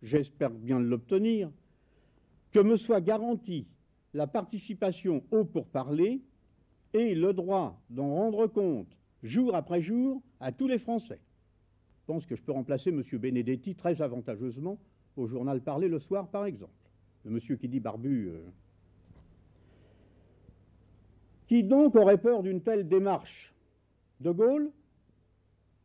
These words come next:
Mitterrand ? Moi qui suis un rien du tout, je n'en ai pas peur. Et souvenez-vous, Français, que votre liberté, que votre avenir, celui de vos gosses,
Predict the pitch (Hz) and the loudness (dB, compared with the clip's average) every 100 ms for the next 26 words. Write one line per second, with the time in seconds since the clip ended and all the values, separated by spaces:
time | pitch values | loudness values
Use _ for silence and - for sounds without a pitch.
0 | _ 143 170 220 233 277 302 - _ _ | _ -6 0 2 2 0 -4 -8 _ _
1 | _ _ _ _ - 165 170 175 185 175 | _ _ _ _ -4 -4 -2 -6 -4 -2
2 | 180 180 185 233 208 208 214 196 147 90 | -2 -4 -6 -6 -4 -4 -4 -2 -2 -2
3 | 76 _ _ _ _ _ _ _ _ _ | -8 _ _ _ _ _ _ _ _ _
4 | _ _ _ _ _ _ _ - 170 170 | _ _ _ _ _ _ _ 2 2 4
5 | 277 262 247 180 160 101 - 196 - 170 | 4 6 6 6 2 0 -2 0 2 0
6 | 117 - _ _ _ _ _ _ _ _ | 0 -4 _ _ _ _ _ _ _ _
7 | _ - 185 220 202 226 240 233 - - | _ 2 4 6 4 4 6 4 2 2
8 | 208 147 - - _ _ _ _ _ _ | 4 4 0 -16 _ _ _ _ _ _
9 | _ 190 196 196 220 185 220 220 139 92 | _ 0 2 0 0 2 2 2 0 -4
10 | - _ _ _ _ _ _ _ _ _ | -10 _ _ _ _ _ _ _ _ _
11 | _ _ _ _ _ _ _ - 185 202 | _ _ _ _ _ _ _ -4 -2 -2
12 | 156 208 220 208 - - _ | 0 2 4 2 0 -12 _